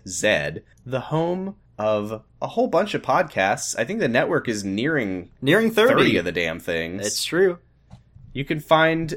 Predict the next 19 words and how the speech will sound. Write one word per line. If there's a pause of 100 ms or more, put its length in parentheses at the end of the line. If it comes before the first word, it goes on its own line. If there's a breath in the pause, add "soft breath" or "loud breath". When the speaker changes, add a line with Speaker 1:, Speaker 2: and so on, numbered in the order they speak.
Speaker 1:
uh,
my
new
podcast,
speaking
of
Val,
Speaker 2:
Uh.
Speaker 1:
my
new
podcast
with
Val
and
Jurgen
at
Discord
member
Gigalithic,